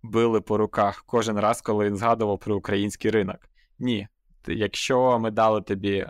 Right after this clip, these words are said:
гроші, е, під міжнародну експансію, ти маєш думати про міжнародний ринок.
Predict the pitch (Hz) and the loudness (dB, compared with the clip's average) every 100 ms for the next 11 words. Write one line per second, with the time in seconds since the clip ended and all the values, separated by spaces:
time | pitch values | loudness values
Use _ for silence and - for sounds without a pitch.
0 | - - 113 110 120 - 190 - - - | -12 -8 0 0 0 0 -2 -4 -14 -20
1 | - - - - 110 101 101 101 95 _ | -20 -20 -10 -2 2 2 2 0 -4 _
2 | 113 107 104 107 104 101 101 - - 143 | -2 0 -2 0 -2 -2 -4 -6 -4 -4
3 | 170 120 101 113 113 107 98 107 107 98 | -4 -6 -4 -2 0 0 -2 -2 -2 -2
4 | 98 107 101 101 107 107 101 101 98 - | -4 -4 -4 -2 0 0 0 -2 -2 -6